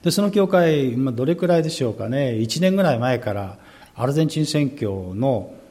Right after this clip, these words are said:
あの、事務局に献金が入ってくるんですね。そんなにたくさんじゃなかったんですけども、そして私が電話をして、「ぜひ挨拶に伺わせてください」。で、向こうは渋ったんですね。「そんな状況じゃありません」。なぜかというと、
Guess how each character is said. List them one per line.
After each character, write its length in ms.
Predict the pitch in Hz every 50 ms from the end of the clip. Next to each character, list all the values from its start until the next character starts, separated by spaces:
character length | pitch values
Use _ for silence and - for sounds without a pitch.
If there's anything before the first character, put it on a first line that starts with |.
| - -
あ 120 | - 104
の、 420 | 101 101 104 98 98 95 95 95 95
事 100 | 98 107
務 180 | 123 131 143 131
局 280 | 131 110 92 - 95
に 320 | 98 101 104 95 90 90 - -
献 180 | - 147 170
金 260 | 175 - 190 185 185
が 140 | 180 170 160
入 240 | 151 - 143 143 135
っ 40 | 120
て 240 | 123 - - - 98
く 80 | 95 95
る 80 | 92
ん 80 | 90 87
で 60 | 87
す 80 | 92 -
ね。 360 | 127 139 151 170 180 180 - - - - - - - -
そ 140 | - - 156
ん 60 | 175
な 100 | 180 180
に 380 | 185 185 185 185 180 180 180 175
た 160 | - 143 135
く 60 | -
さ 120 | - 180
ん 60 | 175 151
じ 60 | 131
ゃ 40 | 120
な 140 | 127 139
か 80 | 143 143
っ 100 | 123 -
た 120 | - 110
ん 60 | 98 95
で 60 | 95
す 80 | -
け 60 | - 101
ど 140 | 92 92
も、 160 | 95 92 98 -
そ 580 | - - - - - - - - - - - 143
し 60 | -
て 100 | - 160
私 300 | 151 - 139 127 - 135
が 140 | 127 123 117
電 220 | 110 120 120 117
話 100 | 113 110
を 60 | 110 104
し 100 | - -
て、 400 | - 143 151 156 156 156 - - -
「ぜ 160 | 110 127 147
ひ 400 | 139 127 110 104 95 92 - - - - -
挨 140 | 113 120 139
拶 260 | 135 - 135 - 98
に 100 | 95 98
伺 180 | 98 - 123 127
わ 80 | 131
せ 80 | 131 -
て 80 | 139 131
く 60 | 135
だ 100 | 139 135
さ 180 | - - 147
い」。 80 | 160 165 - - - - _ _ _ _
で、 60 | - 113
向 140 | 123 131
こ 100 | 131 190
う 40 | 175
は 60 | 151
渋 280 | 123 - - 156 160 196
っ 20 |
た 180 | 202 202 - 120
ん 60 | 98
で 100 | 87 92
す 120 | - - 123
ね。 340 | 139 156 160 160 - - - - - -
「そ 140 | - - 131
ん 60 | 139
な 100 | 143 139
状 160 | 123 131 139
況 160 | 139 131 156
じ 100 | 139 123
ゃ 60 | 110 107
あ 40 |
り 100 | 117 139
ま 100 | 143 143
せ 160 | 139 - 139 123
ん」。 160 | 107 98 101 - - - - - _ _ _
な 140 | - 135 139
ぜ 100 | 131 131
か 140 | 117 113 107
と 80 | -
い 40 | 101
う 20 | -
と、 200 | - 104 98